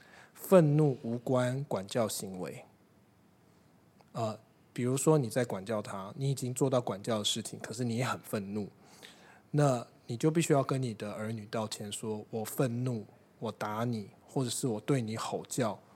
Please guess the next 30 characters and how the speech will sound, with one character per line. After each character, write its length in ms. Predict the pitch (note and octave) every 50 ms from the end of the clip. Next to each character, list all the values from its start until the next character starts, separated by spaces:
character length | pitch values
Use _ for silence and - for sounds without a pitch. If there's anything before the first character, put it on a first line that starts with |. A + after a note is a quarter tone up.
| - - - - - _ - -
是 280 | - - - D#3 D3+
我 340 | C3 A#2+ A2 G#2+ G2+ F#2+ F#2+ - - -
自 140 | - - D3
己 180 | - - - G2+
没 160 | G2 G#2+ A2
有 100 | A2+ A2
办 200 | G#2 - A#2 A2
法 160 | - - G2
处 280 | - - - - G#2+ G#2+
理 140 | G#2+ A2+
好 200 | G#2+ - - G#2+
我 140 | F#2 G2 G2
的 140 | F2 F2+ F#2+
情 260 | - - - - F#2
绪， 300 | F#2+ - - G#2+ F#2+ F#2+ - -
所 240 | - - - A2+ A#2
以 60 | B2
我 160 | A#2 G#2 G2+
才 200 | - - - G2+
这 140 | G2 - A2
样 100 | G2 G2 A2
做。 260 | - - G2+ - - _ - - - - - - - - _ -
不 140 | - B2 A#2+
是， 260 | - - - C#3+ B2 - -
这 180 | - F3+ D#3+
件 220 | D3+ - D#3+ C#3+ B2+
事 300 | - - - D#3+ C#3 A#2+
情 280 | - - - G2+ G#2 G#2
不 140 | - A2
是 240 | G#2+ - - A#2+ A2